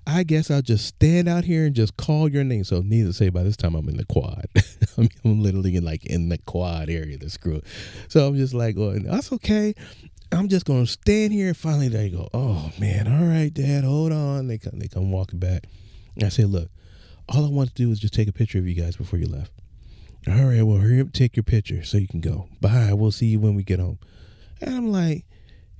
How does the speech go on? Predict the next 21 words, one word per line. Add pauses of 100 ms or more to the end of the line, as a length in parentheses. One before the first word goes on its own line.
(260)
"This
is
not
cool." (720)
So (100)
as,
um,
as
they
take
off
running (1120)
after
the
picture
taking,
and
I
start
walking
back